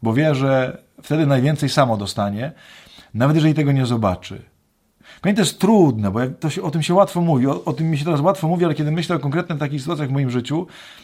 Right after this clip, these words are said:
one mi nie przychodzą, wiecie, z łatwością. One są dla mnie takie bolące.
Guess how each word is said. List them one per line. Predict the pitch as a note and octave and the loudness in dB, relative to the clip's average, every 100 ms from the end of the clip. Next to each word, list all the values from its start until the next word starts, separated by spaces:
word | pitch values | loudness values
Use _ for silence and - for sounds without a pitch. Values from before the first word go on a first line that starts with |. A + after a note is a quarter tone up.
| _ - | _ -4
one | C#3+ E3 | 0 2
mi | E3+ | 4
nie | D#3+ | 2
przychodzą, | - D#3 E3+ B2+ | 0 0 0 0
wiecie, | F#2+ F#2 | -2 -4
z | |
łatwością. | F#2+ F2+ F#2 D#2 - G2 - _ - | -6 -6 -8 -10 -14 -18 -20 _ -4
One | C3+ C#3 | 0 2
są | D3 | 2
dla | C#3+ D3 | 2 2
mnie | C#3+ | 0
takie | C#3 C#3 C#3+ | -4 -4 -2
bolące. | C3 D#3 A#2+ F2+ F#2 | 2 4 2 -2 -12